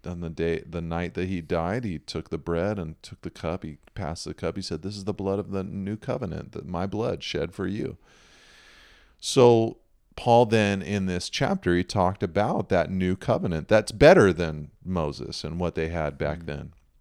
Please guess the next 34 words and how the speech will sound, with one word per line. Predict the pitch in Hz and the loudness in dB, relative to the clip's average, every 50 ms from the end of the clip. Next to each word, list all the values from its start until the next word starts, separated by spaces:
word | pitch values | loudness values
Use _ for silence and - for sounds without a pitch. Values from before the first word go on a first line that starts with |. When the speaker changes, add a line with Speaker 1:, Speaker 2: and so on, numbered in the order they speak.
| _ _ _ _ _ _ _ _ _ _ _ _ _ _ _ _ _ - | _ _ _ _ _ _ _ _ _ _ _ _ _ _ _ _ _ -6
Speaker 1:
Again, | 120 131 - 185 208 143 98 | -4 4 6 6 8 8 6
he | 101 | 4
said | - - 131 127 127 | 6 8 8 8 10
it | 135 | 8
was, | 139 147 135 - | 6 4 2 2
you | - 156 | -2 -2
know, | 156 147 143 | 0 4 4
it | 160 | 4
was | 160 - | 2 2
powerful, | - 160 - - 339 - - - 123 117 | 0 0 2 4 4 2 4 4 4 4
it | |
was | 117 110 - | 4 2 0
glorious, | - 139 - - - - 127 104 | 0 0 0 2 4 4 2 2
but | - - 135 127 | 4 2 2 2
it, | 123 - - | 2 0 -2
it, | 127 139 - - _ _ _ _ | -4 -6 -6 -8 _ _ _ _
it | 127 131 - - | -8 -8 -6 -2
didn't | - 160 170 180 160 123 120 120 | 0 2 2 2 0 0 0 0
lead | 123 139 156 160 143 107 | 0 2 2 0 2 2
to | 113 107 | 2 2
real | 104 110 113 113 113 | 4 4 6 4 4
transformation. | - - - 123 107 110 110 110 - - 113 107 117 143 165 - - 101 92 | 2 0 -2 -2 -2 -2 -2 -4 -4 -4 -4 -2 -2 -2 -2 -2 -2 -2 -2
It | 92 87 | -2 0
didn't | 110 123 123 117 110 107 | 0 0 0 0 -2 -2
lead | 107 113 135 147 139 110 | -2 -2 -2 -2 -4 -4
Speaker 2:
Right. | - - | -6 -4
Speaker 1:
to | - 107 | -4 -2
lasting | 95 95 98 95 95 95 - - - 101 95 90 92 92 - - | 0 2 2 2 2 0 -2 -4 -6 -6 -4 -4 -4 -6 -6 -6
change. | - - 123 120 147 151 98 80 - | -4 -2 -2 -2 -2 -2 -4 -4 -6
It | 80 76 | -8 -4
didn't | 95 113 113 107 101 101 | -2 -2 -2 0 -2 -2
lead | 107 117 131 131 117 92 - - | 0 0 0 -2 -2 -4 -6 -2
to | - 104 90 82 - - - - - - - - - - - _ _ _ | 0 0 0 0 -2 -6 -14 -20 -20 -20 -20 -20 -20 -20 -20 _ _ _
permanence. | - - - 160 156 175 165 143 107 80 71 73 - - - - - - | -4 0 2 2 2 2 2 2 0 -2 -4 -8 -10 -12 -10 -10 -10 -10